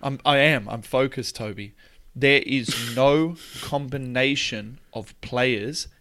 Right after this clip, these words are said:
currently at Arsenal that you can build a dual pivot or a three-man midfield out of that actually fucking works.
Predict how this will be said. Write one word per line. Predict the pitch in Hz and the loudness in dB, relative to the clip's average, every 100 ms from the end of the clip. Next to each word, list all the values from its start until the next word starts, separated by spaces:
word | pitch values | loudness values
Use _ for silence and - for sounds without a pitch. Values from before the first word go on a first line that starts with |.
| _ - | _ -8
currently | - 127 143 127 143 - - | -4 -2 -4 -6 -6 -6 -2
at | 131 - | -2 0
Arsenal | 131 131 127 - 104 135 _ | 0 0 -2 -6 -10 -12 _
that | - 120 - | -8 -6 -6
you | 117 | -10
can | - 104 95 - | -10 -14 -12 -4
build | 120 143 - - - - - | 0 0 -4 -10 -20 -20 -10
a | 113 | -8
dual | 87 - 117 139 | -8 -6 -4 -4
pivot | 147 160 151 202 - _ _ | -4 -6 -4 -4 -8 _ _
or | 120 107 | -6 -6
a | |
three-man | - - 131 143 135 135 135 123 | -8 -10 -6 -6 -4 -6 -6 -6
midfield | 131 - 135 131 - 123 | -8 -6 -4 -4 -4 -4
out | 127 127 | -2 -4
of | 110 107 151 - - - | -6 -8 -10 -20 -14 -6
that | 104 - _ | -6 -8 _
actually | 117 113 - 120 113 117 - _ | -8 -6 -6 -6 -6 -8 -12 _
fucking | 120 110 113 110 107 _ _ - | -8 -6 -8 -12 -14 _ _ -10
works. | 107 92 - - | -8 -6 -8 -10